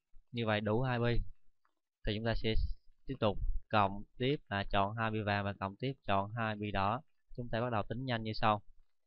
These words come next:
Đầu tiên chúng ta chọn hai bi trắng, tức là C hai ba. Đã đủ hai bi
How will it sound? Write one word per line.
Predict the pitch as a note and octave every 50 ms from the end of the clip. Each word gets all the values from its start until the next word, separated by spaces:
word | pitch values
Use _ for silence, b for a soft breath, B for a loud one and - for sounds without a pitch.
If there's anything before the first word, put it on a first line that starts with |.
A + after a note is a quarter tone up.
| _ _ _ _ _ _ _ _ _ _ _ _ _ -
Đầu | A2 A2+ A2
tiên | B2+ C#3 C3+
chúng | C#3+ D3
ta | C#3+ C3 B2+
chọn | - A#2 G#2 G#2 A2 A#2
hai | B2+ C#3 C3+ C3 B2+ A#2+
bi | B2 B2+ B2+ B2 A#2 A#2 - -
trắng, | C3+ B2+ C3 D3 E3 F3 - _ _ - - -
tức | D3+ D3+
là | C#3+ B2+ A2+ G2+ G2
C | G2 - -
hai | A#2+ A#2 A#2 A#2+ A#2+ A#2 A#2
ba. | A2+ A2+ A#2 A2+ G#2+ G2 - - - - - - - _ _ _ _ _ _ _ _ _ _ _ _ _ _ _ _ _ _ _ _
Đã | - A2+ A2+ A#2+ C#3
đủ | C3 A#2 A#2 A#2+ C#3+ D#3+ F3
hai | E3+ D#3+ D3 C#3 C3
bi | C3 C3+ C#3 C3 A2+